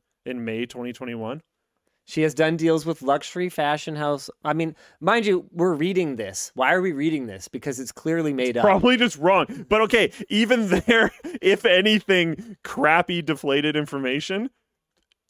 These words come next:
Speaker 1: just that, there's, like, no way she makes only that amount. Like, she's a titan. Come on.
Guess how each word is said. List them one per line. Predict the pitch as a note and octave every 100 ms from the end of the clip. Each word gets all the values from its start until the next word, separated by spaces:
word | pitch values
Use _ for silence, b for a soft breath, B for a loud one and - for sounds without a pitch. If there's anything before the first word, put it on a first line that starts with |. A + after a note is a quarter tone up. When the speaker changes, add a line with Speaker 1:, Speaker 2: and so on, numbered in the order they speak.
| -
Speaker 1:
just | - - A#3+ G#3+ E3
that, | E3+ D#3+ -
there's, | D3 E3
like, | D#3 D3
no | D3 C#3 D3+ D#3+
way | E3+ D3 C#3+
she | D3 C3+
makes | C3 B2
only | C3 B2+
that | A#2 A#2
amount. | G#2+ A2 G#2+ - _ _ _ _ _ _ _
Like, | C#3 C3
she's | F3 D#3
a | D3+
titan. | - C3 C3 B2 G#2+ F#2+ -
Come | D#3 A#2
on. | G#2 G2+ F2